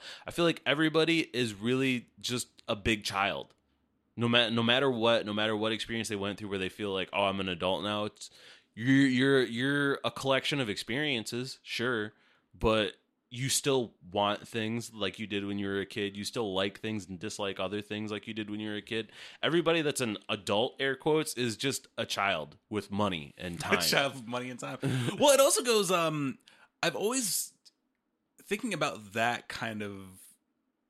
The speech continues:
Speaker 2: idea presented to children, be careful with saying anything else like that.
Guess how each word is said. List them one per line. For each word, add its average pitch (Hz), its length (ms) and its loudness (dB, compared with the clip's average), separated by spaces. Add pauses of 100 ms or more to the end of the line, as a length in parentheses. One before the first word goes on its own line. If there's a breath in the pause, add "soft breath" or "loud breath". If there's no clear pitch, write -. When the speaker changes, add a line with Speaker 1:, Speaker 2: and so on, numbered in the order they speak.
(480)
Speaker 2:
idea 117 300 -2
presented 104 480 -8
to 101 80 -10
children, 113 600 -4 (1300 soft breath)
be 208 120 2
careful 208 360 0
with 190 80 0
saying 180 140 2
anything 185 160 -2
else 180 120 -2
like 175 140 -4
that. 185 340 0